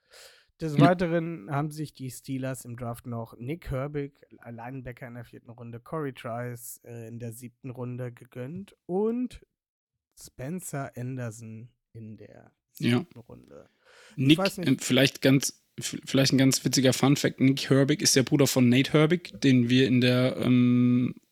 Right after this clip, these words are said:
Speaker 2: Offseason in der Free Agency geholt haben. Ähm, ist ein bisschen undersized für einen Outside-Linebacker,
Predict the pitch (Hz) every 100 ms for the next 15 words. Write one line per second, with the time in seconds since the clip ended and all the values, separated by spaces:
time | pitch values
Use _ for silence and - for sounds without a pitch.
0 | _ _ 147 139 - 143 135 139 139 127
1 | 127 127 127 - 131 123 135 151 - 151
2 | 151 151 156 180 175 185 - - - -
3 | _ _ _ - 139 135 139 151 160 -
4 | 151 - 151 170 170 - 180 185 - -
5 | 151 143 - 143 - 160 151 151 160 165
6 | 160 165 170 175